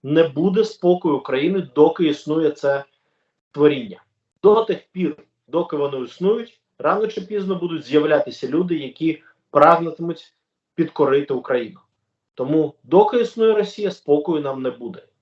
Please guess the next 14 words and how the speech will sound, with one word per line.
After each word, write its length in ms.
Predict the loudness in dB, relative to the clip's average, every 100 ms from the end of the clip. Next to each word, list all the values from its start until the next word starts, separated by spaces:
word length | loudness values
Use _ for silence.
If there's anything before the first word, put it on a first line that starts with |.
| -2
Все, 240 | 4 4
що 140 | 4
ми 100 | 2
робимо, 340 | 4 4 2 0
має 220 | 0 0
бути 220 | -2 -6
спрямовано 640 | -8 -6 -2 0 0 -4 -10 _ _ -10
на 100 | -4
те, 180 | 0 0
щоб 260 | -2 -6
на 180 | 0 -2
цій 180 | -2 -4
території 600 | -2 -2 -2 -2 0 -4
з'явилися 680 | -4 0 2 0 -2 -12